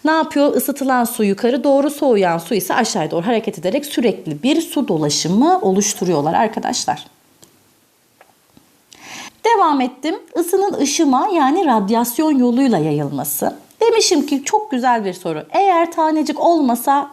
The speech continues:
ısı nasıl iletilir? Aslında aşağıda verdiğim şekilde bunu çok güzel bir şekilde görebiliyoruz arkadaşlar. Ne? Ben güneşten bir ısı alıyor muyum? Evet, alıyorum. Peki bu bana nasıl geliyor? Arada bir tanecik yok. O zaman ben tanecik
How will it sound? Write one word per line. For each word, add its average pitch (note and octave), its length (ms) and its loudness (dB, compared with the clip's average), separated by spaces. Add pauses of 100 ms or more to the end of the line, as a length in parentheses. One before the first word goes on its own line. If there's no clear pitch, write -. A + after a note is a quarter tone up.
(120)
ısı C#4+ 320 -2
nasıl A3 260 0
iletilir? D3+ 460 -6
Aslında D4+ 360 0
aşağıda C4 440 0
verdiğim F#3 360 -2
şekilde G#3+ 560 -2 (300)
bunu B3+ 220 2
çok - 260 -4
güzel F3 300 0
bir G3+ 100 0
şekilde F#3+ 400 -4
görebiliyoruz F#3 640 0
arkadaşlar. D#3+ 600 -4 (100)
Ne? F#3 220 0 (680)
Ben C#4+ 420 2
güneşten A3+ 920 2
bir G#3+ 200 -4
ısı - 260 -4
alıyor A3 280 2
muyum? A3 260 2 (180)
Evet, F#3 300 0
alıyorum. D#3 440 -4
Peki B3 220 0
bu A3+ 100 2
bana A#3 220 2
nasıl A#3+ 240 0
geliyor? F3+ 360 0
Arada G3 260 0
bir A3 100 -2
tanecik G3+ 580 -2
yok. G3 100 -2 (240)
O A3 100 -2
zaman E3+ 500 -2
ben F#3+ 200 0 (360)
tanecik F#3+ 580 -4